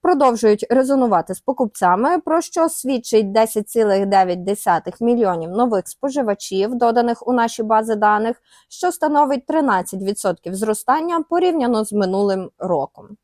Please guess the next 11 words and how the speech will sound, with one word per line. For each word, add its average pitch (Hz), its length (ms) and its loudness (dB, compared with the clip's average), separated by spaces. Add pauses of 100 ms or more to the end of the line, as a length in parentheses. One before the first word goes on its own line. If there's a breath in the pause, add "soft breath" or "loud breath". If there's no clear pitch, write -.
(260)
Тобто 339 260 2
виходить, 247 520 2
що - 260 -2
клієнтська 240 600 -2
база 185 520 0
зростає, 208 800 0 (100)
тобто 202 360 -2
кількість - 600 -4
клієнтів 190 640 0
збільшилась, 208 1000 0
але 262 240 4